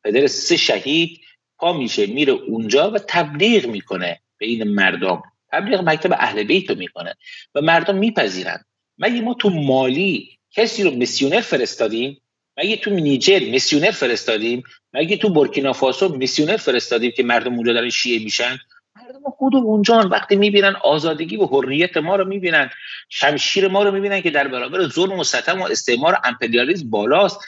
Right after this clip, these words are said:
و در عین تحریم مثل مرد وایسادیم داریم می‌جنگیم، میگن: "آقا اینا اهلشن، اینا می‌تونن." خب اینا میان طرفدار ما می‌شن، خودشون میان آیه علیزاده تبلیغ می‌کنن.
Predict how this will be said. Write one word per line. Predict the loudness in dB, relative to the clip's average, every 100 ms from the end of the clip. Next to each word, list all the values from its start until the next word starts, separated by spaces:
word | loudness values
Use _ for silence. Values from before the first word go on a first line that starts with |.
| -20 _
و | 2
در | 2 2
عین | 0 2 0
تحریم | 0 -2 0 0 0 0
مثل | -2 -2 -4
مرد | -2 0 0 0
وایسادیم | -4 -4 -4
داریم | -4 -4
می‌جنگیم، | -6 -6 -2 0
میگن: | 0 0
"آقا | 0 -2
اینا | -2 -4 -4 -2
اهلشن، | 0 2 2 2 0
اینا | -4
می‌تونن." | -2 -2 2 4 4 2 -6 _ _ _ -20
خب | -10
اینا | -2 0
میان | 2 2 2
طرفدار | 4 2 4 0
ما | 0 0 0
می‌شن، | 0 -2 -6 -12 _
خودشون | -2 0 0 -2
میان | 0 2
آیه | 2 2
علیزاده | 0 -2 -4 -8 _ -4
تبلیغ | -4 0 0 0
می‌کنن. | -6 -6 -6 -6